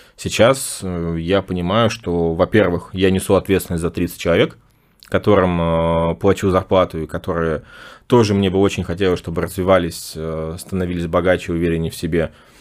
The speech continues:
Ну и во-вторых, э, я действительно вижу ценность того, что мы сейчас делаем. Хочется делать хорошо.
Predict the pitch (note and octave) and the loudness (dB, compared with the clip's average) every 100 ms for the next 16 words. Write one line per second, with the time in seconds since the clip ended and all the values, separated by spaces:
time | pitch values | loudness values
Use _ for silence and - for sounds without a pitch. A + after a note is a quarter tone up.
0 | - _ - F#2 A2 C#3 A2 - F#2 F#2 | -20 _ -2 2 4 4 2 0 0 2
1 | A#2+ - - D#2+ E2 E2 D#2+ D#2+ E2 F2+ | 0 -2 -6 -2 0 0 0 -2 -2 0
2 | G#2 F#2 - A#2 B2 G2+ G2 E2 G#2+ G2 | 0 0 -8 -4 0 0 0 0 2 2
3 | F2 - D#2+ F#2+ A#2 - F2 G2 F#2+ F2 | 0 -4 -4 -2 -4 -4 -2 -2 -2 -4
4 | F2 F2 - - F2 F2+ F2 D2 - A2 | -4 -6 -6 -6 -6 -2 -2 -2 -2 -2
5 | A2 - F#2 G2 - - - - A2+ | -2 -2 2 2 2 -2 0 0 -2